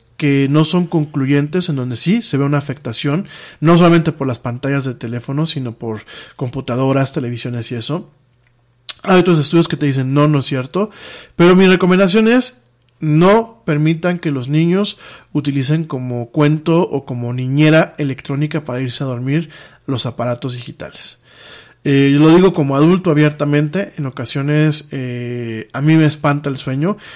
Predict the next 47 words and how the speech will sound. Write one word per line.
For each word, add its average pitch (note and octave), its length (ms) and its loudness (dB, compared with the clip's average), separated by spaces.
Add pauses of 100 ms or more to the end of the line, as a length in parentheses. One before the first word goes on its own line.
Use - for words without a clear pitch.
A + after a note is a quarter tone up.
(180)
ya E3 120 6
no G3+ 120 6
solamente F3+ 420 4
por C#3+ 200 -4
la C3 100 0
luz, G3+ 240 0
sino B2+ 260 -6
por C3 100 -6
las C#3+ 140 0
noticias D3 400 2
que E3 140 0
uno D#3 120 2
se C3 100 -2
topa D3+ 340 -2
o E3 80 -4
por B2 180 -8
el A#2+ 240 -6
contenido C#3 500 0
que D3 100 -6
uno C#3 120 -4
se C3 80 -10
topa. F3 400 -4 (460)
Yo D#3 180 2
creo E3+ 240 2
que F3+ 380 0 (340)
hay E3 140 2
que F3+ 100 2
mantener D3+ 320 4
una D#3 120 6
buena D3 220 4
higiene C#3 300 -2
del B2 140 -4
sueño, D3+ 420 0 (380)
eso C#3 240 -4
es C3+ 80 -4
vital, C#3 380 0
sobre C3 220 -6
todo C#3+ 180 -6
porque C#3+ 380 -6 (320)
estamos, D#3 540 0 (100)
eh, D3+ 120 -8
teniendo D3 360 0
generaciones D3+ 800 0
que B2+ 340 -8
tenemos, D3 540 -4
eh, D3 60 -6
los B2+ 400 -8